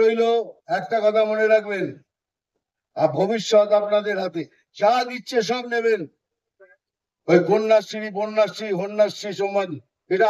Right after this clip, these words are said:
আপনাদের পয়সা, এই নাকটা এরম ভাবে নাম ঘুরিয়ে দেখাচ্ছে খালি, আর কিছুই না। সব নেবেন, সবকিছু নেওয়ার পর বিজেপি জয়েন করবেন, বিজেপিকে ভোট করবেন।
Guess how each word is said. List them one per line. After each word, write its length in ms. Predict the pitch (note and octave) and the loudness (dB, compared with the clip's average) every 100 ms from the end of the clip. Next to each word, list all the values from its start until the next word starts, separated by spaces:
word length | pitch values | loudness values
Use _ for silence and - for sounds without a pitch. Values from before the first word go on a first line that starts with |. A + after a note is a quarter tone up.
| G#3+ | 2
আপনাদের 340 | A3 A#3 A#3+ A#3+ | 2 -2 -2 -4
পয়সা, 340 | A#3+ A3 A#3 G3 D#3 - _ _ _ _ D#3+ | -2 0 2 0 -2 -10 _ _ _ _ -8
এই 80 | F3 | 0
নাকটা 280 | G#3 G#3+ A3+ A3 | 0 0 2 4
এরম 180 | A3 A3+ | 4 4
ভাবে 180 | A3 A3 A3 | 2 4 2
নাম 100 | G#3+ G3 | 2 2
ঘুরিয়ে 260 | G3 G#3 G3+ | -2 -2 0
দেখাচ্ছে 340 | G3 F#3 F3+ F3 | 0 0 -2 -2
খালি, 160 | E3 D#3 D#3+ | -2 -2 -2
আর 60 | D#3+ | -4
কিছুই 260 | D#3+ D#3+ D3+ | -8 -6 -6
না। 60 | C3 - - _ - _ _ - | -6 -10 -20 _ -20 _ _ -4
সব 220 | C#4 D#4 D#4+ D4+ | 2 2 2 -2
নেবেন, 280 | C4+ A3 D3 - _ _ _ _ - | 0 0 -2 -10 _ _ _ _ -6
সবকিছু 420 | A#3+ B3 B3 A#3 A3 | -6 -4 -10 -8 -4
নেওয়ার 260 | G#3 A#3+ A#3 B3+ | 0 0 0 0
পর 160 | C#4 D4+ _ _ _ _ _ _ | 2 0 _ _ _ _ _ _
বিজেপি 360 | G3 A3 A3 G#3 E3+ | -2 0 0 0 0
জয়েন 220 | G3 A#3+ A#3+ | 0 0 0
করবেন, 340 | B3+ C4 C#4 C4+ A#3 _ _ _ | 2 4 2 0 -8 _ _ _
বিজেপিকে 480 | E3+ G3+ E3 F#3 F#3 D#3+ | -2 -2 -2 -2 -2 0
ভোট 160 | F#3+ G#3+ B3 | -2 -2 -4
করবেন। 360 | B3 C4+ C#4 | -2 -2 -2